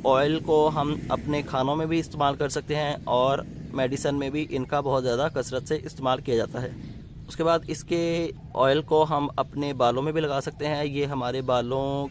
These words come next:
की ग्रोथ को बढ़ाता है और हमारे बालों की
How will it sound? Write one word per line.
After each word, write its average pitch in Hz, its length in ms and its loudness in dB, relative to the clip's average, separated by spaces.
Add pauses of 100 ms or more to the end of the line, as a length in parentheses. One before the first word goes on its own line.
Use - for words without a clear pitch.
की 135 280 -4
ग्रोथ 120 380 4
को 127 100 0
बढ़ाता 113 400 0
है 151 240 0 (200)
और 131 260 4
हमारे 127 340 0
बालों 120 380 0
की 139 260 -6